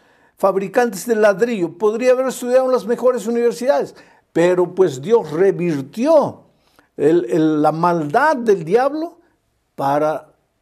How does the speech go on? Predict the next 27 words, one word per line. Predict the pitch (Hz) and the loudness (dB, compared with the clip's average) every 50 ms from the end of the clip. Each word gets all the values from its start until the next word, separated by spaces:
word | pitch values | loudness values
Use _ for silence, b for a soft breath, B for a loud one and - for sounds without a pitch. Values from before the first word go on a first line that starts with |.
| _ - | _ -6
transformarla | - 180 185 165 - - - 165 160 170 202 220 214 220 202 | -2 -2 0 0 -2 -4 -4 -4 0 0 0 0 2 2 0
en | 175 151 147 143 | 0 0 -2 0
beneficio | 175 175 170 160 147 143 143 - - 254 294 311 247 - - - 175 123 104 | 0 0 2 2 0 -2 -2 -4 -2 0 0 0 0 -4 -6 -6 -6 -6 -4
para | - 131 - | -4 -4 -4
el | 113 - | -6 -8
pueblo | - - 123 107 104 104 | -8 -8 -8 -6 -6 -8
de | 104 101 | -8 -8
Dios. | 104 123 127 - - - B B B B B B B B B B | -10 -14 -16 -18 -20 -20 B B B B B B B B B B
Y | - 135 | -2 -2
aquí | 127 - - 156 | -2 2 4 4
hay | 156 160 | 4 4
un | 175 160 | 4 2
mensaje | 151 151 147 143 147 - 156 151 147 - 143 | 0 0 0 0 0 0 0 0 0 -4 -8
para | 135 - 123 117 107 - | -8 -8 -8 -8 -8 -8
ti. | - - - - - _ _ _ _ _ _ _ _ _ b b b b b b b b b b | -12 -18 -20 -20 -20 _ _ _ _ _ _ _ _ _ b b b b b b b b b b
Si | - - - - | -12 -8 -8 -6
tus | - 139 135 - 165 | -4 -4 -2 0 2
enemigos | 156 170 190 208 240 262 277 269 247 262 233 - - | 2 4 4 4 4 4 4 4 2 0 0 0 2
que | - 202 196 | 2 2 2
te | - - - 202 175 | 2 0 -2 -2 0
quieren | 170 - 220 202 214 208 | 2 0 0 0 0 0
destruir | 190 190 - - - 180 165 175 185 165 123 107 113 110 - _ _ _ _ - _ _ _ _ b b b b b b b | -2 -2 -2 -2 -6 -4 -2 0 0 0 -2 -4 -8 -14 -18 _ _ _ _ -20 _ _ _ _ b b b b b b b
y | - 120 120 | -2 2 4
hacen | 160 254 254 254 - 269 254 | 4 4 4 2 2 0 2
cualquier | - - 214 190 180 180 - 254 240 233 - - | 2 4 2 2 2 2 2 2 2 2 0 0
cosa | 285 262 240 - - - 208 196 - - | 2 2 2 2 0 -4 -6 -6 -6 -4
para | - 151 151 160 160 139 - - _ | -2 0 0 0 0 -2 -6 -12 _